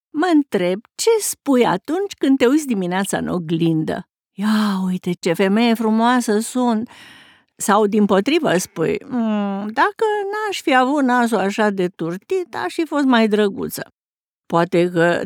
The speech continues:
te uiți la părul rar și cărunt sau la ridurile de pe față și spui cu un oftat: „Am fost cândva o femeie frumoasă, dar acum s-a zis cu frumusețea.” Sau poate te trezești spunând: „Dacă aș avea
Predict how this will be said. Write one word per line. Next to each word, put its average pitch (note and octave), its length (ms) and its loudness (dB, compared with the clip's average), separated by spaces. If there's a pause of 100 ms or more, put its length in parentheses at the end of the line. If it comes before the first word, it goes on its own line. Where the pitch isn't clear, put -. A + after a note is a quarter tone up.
te G3 100 0
uiți C#4 280 2
la C4+ 260 2
părul D#4 360 4
rar C#4 260 0
și G#3 220 -4
cărunt G#3 480 0
sau - 280 -2
la D3+ 260 0
ridurile F3+ 520 0
de G3+ 120 -2
pe G3+ 160 -4
față A#3+ 460 0
și E3 200 -6
spui G3+ 280 2
cu G3 140 -4
un F3 120 0
oftat: E3+ 640 -2
„Am A4 440 -8
fost G#4 420 0
cândva G3 400 2
o F#3 60 2
femeie A3+ 400 2
frumoasă, A3+ 600 0
dar B3 240 -2
acum F#4+ 440 -4 (120)
s-a A3+ 300 -2
zis C#4+ 220 2
cu F4 200 2
frumusețea.” F#3 760 -4 (520)
Sau F3 440 0
poate G3 380 0
te G#3 220 2
trezești E3 680 0
spunând: F3+ 800 -2 (240)
„Dacă E3+ 320 -6
aș F3+ 220 -6
avea A3 600 0